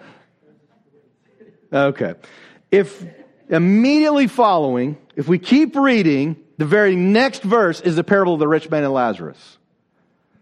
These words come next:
Do you remember that parable? That was another fun one, wasn't it? Some of these parables are not fun. I'll be honest. The, we're gonna cl-, we've only got three more parables left, and they're gonna be more fun, <laughs> uh, because they're more, I'd say fun. They're gonna be more encouraging.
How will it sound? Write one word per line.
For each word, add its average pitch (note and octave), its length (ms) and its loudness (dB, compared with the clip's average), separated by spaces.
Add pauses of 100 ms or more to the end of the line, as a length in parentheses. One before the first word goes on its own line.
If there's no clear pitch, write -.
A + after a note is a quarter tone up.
(320)
Do C#3 80 -4
you F#3 60 2
remember G#3 220 2
that G3 140 2
parable? G3+ 380 2 (300)
That E3 80 -2
was D#3 120 0
another C3+ 260 0
fun A2 320 -4
one, E2+ 120 -10
wasn't C3 280 -6
it? E3+ 160 -12 (460)
Some A#3 160 -2
of A#3 40 0
these E3+ 140 0
parables C#3 320 0
are B2+ 100 -2
not B2 420 -2
fun. F#2 540 -4
I'll B2+ 160 0
be C#3 160 -2
honest. A2+ 400 -4
The, C3+ 120 -2
we're D#3 160 -2
gonna G3 200 0
cl-, - 160 -4
we've F#3+ 180 0
only A3 140 0
got E3 160 -2
three F3 200 0
more E3+ 180 0
parables C#3 400 -2
left, C3+ 400 -4 (680)
and C3 200 -2
they're D#3+ 100 2
gonna E3+ 120 0
be D3+ 120 0
more C3 180 0
fun, F#2 320 -6 (340)
<laughs> - 340 -20
uh, C3+ 260 0
because C#3 320 -2
they're C#3+ 80 0
more, D3 180 -2
I'd D3+ 160 0
say C3+ 140 0
fun. G#2+ 220 -6
They're C3 100 -2
gonna F3+ 120 0
be F#3 80 2
more E3+ 180 0
encouraging. A2 840 -4